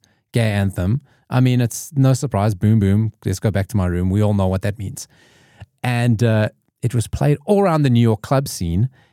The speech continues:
He had to keep that, the fact that he is gay, closet, he had, he had to keep it a secret. He was closeted during his whole tenure.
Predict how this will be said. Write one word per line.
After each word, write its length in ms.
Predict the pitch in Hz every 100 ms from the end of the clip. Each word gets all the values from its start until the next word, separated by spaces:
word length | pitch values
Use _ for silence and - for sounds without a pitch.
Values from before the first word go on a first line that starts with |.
| _
He 200 | - 156
had 180 | 151 185
to 320 | 165 135 101 -
keep 280 | - 170 143
that, 200 | 131 117
the 60 | 113
fact 220 | 147 123
that 80 | 123
he 60 | 104
is 80 |
gay, 180 | 90 113
closet, 400 | 98 147 170 147
he 120 | 117
had, 120 | 190 -
he 120 | 147
had 80 | 180
to 60 |
keep 200 | 104 117
it 60 | 98
a 40 |
secret. 360 | 95 277 - 95
He 80 | 139
was 80 | 127
closeted 600 | - 233 240 143 95 - -
during 260 | 156 151 -
his 200 | 143 143
whole 520 | - - 185 160 147 143 _ _
tenure. 400 | - 208 135 78